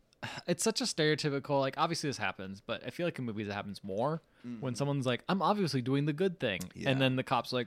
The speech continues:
Speaker 1: "Well,
Speaker 2: Well,
Speaker 1: I misunderstood this." And, you know,
Speaker 2: yeah.
Speaker 1: do this, which obviously bad, happens,
Speaker 2: Obviously.
Speaker 1: happens in real life.
Speaker 2: Yeah.
Speaker 1: But I feel like it happens way more movies
Speaker 2: Uh-huh.
Speaker 1: as a very convenient plot device
Speaker 2: It's
Speaker 1: of,
Speaker 2: a
Speaker 1: like,
Speaker 2: weird,
Speaker 1: a misunderstanding.
Speaker 2: it's also a weird sort of, like, Save the Cat moment where you're like, "Well, Robert Pattinson isn't that bad of a guy." He,
Speaker 1: Exactly.
Speaker 2: you know?
Speaker 1: But he's still kinda got an edge.
Speaker 2: Yeah,
Speaker 1: But actually, like,
Speaker 2: exactly.
Speaker 1: he was just trying to intervene. It's not like,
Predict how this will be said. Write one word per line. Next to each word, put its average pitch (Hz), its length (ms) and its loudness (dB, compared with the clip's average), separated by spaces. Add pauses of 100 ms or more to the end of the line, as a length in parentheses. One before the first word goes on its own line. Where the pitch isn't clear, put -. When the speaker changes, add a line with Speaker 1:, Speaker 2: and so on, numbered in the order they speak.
(160)
Speaker 1:
"Well, 202 160 6
Speaker 2:
Well, 339 180 12
Speaker 1:
I 349 40 10
misunderstood 262 720 8
this." 147 320 6
And, 107 140 2
you 123 80 8
know, 110 60 8
Speaker 2:
yeah. 101 280 8
Speaker 1:
do 185 60 6
this, 147 120 2
which 208 160 0
obviously 147 720 6
bad, 123 300 10
happens, 135 300 8
Speaker 2:
Obviously. 98 180 2
Speaker 1:
happens 117 340 4
in 104 60 -2
real 104 180 2
life. 110 260 6
Speaker 2:
Yeah. 95 420 6 (140)
Speaker 1:
But 151 120 4
I - 20 4
feel 196 140 8
like 170 80 10
it 156 60 10
happens 135 200 6
way 160 140 8
more 202 180 12
movies 226 480 12
Speaker 2:
Uh-huh. 185 400 12
Speaker 1:
as 196 140 12
a 190 40 10
very 214 220 12
convenient 220 360 10
plot 254 200 10
device 185 480 10
Speaker 2:
It's 196 60 10
Speaker 1:
of, 160 60 6
Speaker 2:
a - 20 10
Speaker 1:
like, 160 140 12
Speaker 2:
weird, 294 100 8
Speaker 1:
a 359 40 10
misunderstanding. 359 840 6
Speaker 2:
it's 202 100 6
also 285 200 8
a 311 100 12
weird 202 300 6
sort 208 160 8
of, 190 80 8
like, 151 140 6
Save 139 200 8
the 127 60 4
Cat 110 240 4
moment 95 340 0
where 113 100 4
you're 113 140 6
like, 113 260 4
"Well, 147 200 8
Robert 233 300 2
Pattinson 190 320 4
isn't 127 240 0
that 131 200 8
bad 127 160 6
of 117 80 0
a 107 40 0
guy." 123 400 8
He, 120 60 10
Speaker 1:
Exactly. 147 360 6
Speaker 2:
you 139 100 8
know? 131 200 8
Speaker 1:
But 175 100 12
he's 196 160 0
still 247 160 2
kinda 131 240 -2
got 117 160 2
an 120 100 0
edge. 135 380 8
Speaker 2:
Yeah, 143 300 10
Speaker 1:
But 143 100 10
actually, - 20 12
like, 247 80 12
Speaker 2:
exactly. 143 400 10
Speaker 1:
he 107 60 6
was 208 100 4
just 294 160 -2
trying 294 140 6
to 285 60 2
intervene. 294 540 0
It's 131 140 -4
not 160 160 8
like, 147 280 8